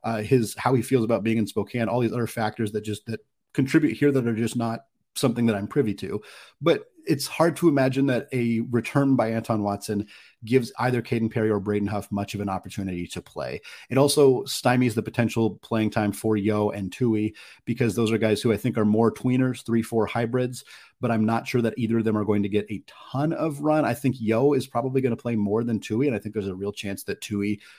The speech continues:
plays very little, potentially even redshirts in year one, uh, and Yo kind of fills that eighth, ninth role, uh, off the bench as, like, a three four hybrid type situation.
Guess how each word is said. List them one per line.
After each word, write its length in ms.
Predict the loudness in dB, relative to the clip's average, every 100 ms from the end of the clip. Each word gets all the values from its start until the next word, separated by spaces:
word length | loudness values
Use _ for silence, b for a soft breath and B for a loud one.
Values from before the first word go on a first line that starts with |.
| B
plays 300 | 0 0 4
very 180 | 4 4
little, 240 | 2 0
potentially 480 | -2 -4 -2 -2 -2
even 200 | -2 -2
redshirts 500 | -4 -4 -2 -2 -2
in 160 | -4 0
year 180 | -2
one, 380 | -2 -2 -2 -4 B B B
uh, 140 | -8 -6
and 160 | -6 -4
Yo 180 | -6
kind 180 | -6 -8
of 80 | -8
fills 260 | -8 -8 -8
that 180 | -10 -8
eighth, 240 | -10 -6
ninth 320 | -6 -6 -8 -6
role, 360 | -4 -4 -8 b b b
uh, 240 | -4 -4 -4
off 240 | -4 -6 -6
the 80 | -8
bench 300 | -6 -6 -8
as, 120 | -8
like, 140 | -10
a 40 | -12
three 280 | -8 -8
four 260 | -6 -6 -6
hybrid 420 | -4 -8 -8 -10
type 300 | -8 -10 -10 _
situation. 720 | -14 -14 -12 -14 -14 -18 -20